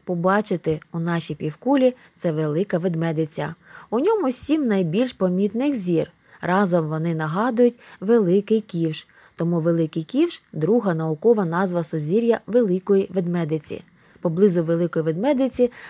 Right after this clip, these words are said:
на зоряному небі можна знайти фігуру малого ковша, сузір'я Малої Ведмедиці.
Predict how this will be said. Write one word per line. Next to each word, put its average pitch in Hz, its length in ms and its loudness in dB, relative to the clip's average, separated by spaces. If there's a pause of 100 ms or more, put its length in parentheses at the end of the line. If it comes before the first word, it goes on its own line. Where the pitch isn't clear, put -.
(120)
на 269 180 0
зоряному 240 600 4
небі 226 500 0
можна 262 440 -2
знайти 175 400 -2
фігуру 226 500 2 (260)
малого 226 480 2
ковша, 190 500 -4 (220)
сузір'я 277 720 0 (140)
Малої 185 640 0
Ведмедиці. 160 760 -4